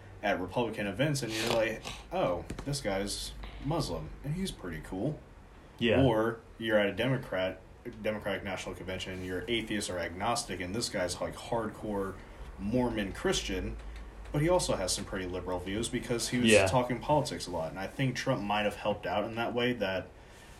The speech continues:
Speaker 1: I actually don't know if he helped or hurt, because I can't tell where America's gonna go, whether they're tired of talking about politics and they're always gonna be tired about talking about politics,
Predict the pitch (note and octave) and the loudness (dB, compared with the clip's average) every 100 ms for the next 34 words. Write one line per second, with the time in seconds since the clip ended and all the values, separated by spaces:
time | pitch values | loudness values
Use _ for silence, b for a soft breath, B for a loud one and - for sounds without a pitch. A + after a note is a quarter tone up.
0 | - G#2 - B2 A2+ G2+ F#2+ F#2 F2 G#2 | 0 2 4 2 2 2 0 -2 -2 0
1 | G#2 F2 E2+ - B2 C3+ G2+ G#2 G2 F#2+ | 0 -2 -4 -2 0 0 -2 -2 0 0
2 | - B2 G#2 A2+ G2+ F#2+ F#2 F#2+ G2 F#2 | -2 -4 -2 -2 0 -2 -2 -4 -4 -4
3 | F2+ F2+ F#2+ F#2 F#2 F#2 E2+ E2 - G#2 | -4 0 0 0 -2 -2 -4 -6 0 4
4 | - - - A2 A2 A#2 A2+ A2 A#2 A#2 | 4 2 0 0 0 0 0 2 2 2
5 | - B2+ B2 G#2 F2 E2+ - F2+ G#2 G#2+ | 2 0 0 -4 -4 -6 -2 0 2 0
6 | A#2+ A#2+ B2+ B2 B2 B2 B2+ B2+ B2 B2 | 0 0 0 2 4 4 4 4 4 4
7 | B2+ B2+ B2+ A#2+ C3 C3+ C3+ C#3+ - - | 2 2 0 2 4 4 4 -2 -2 -8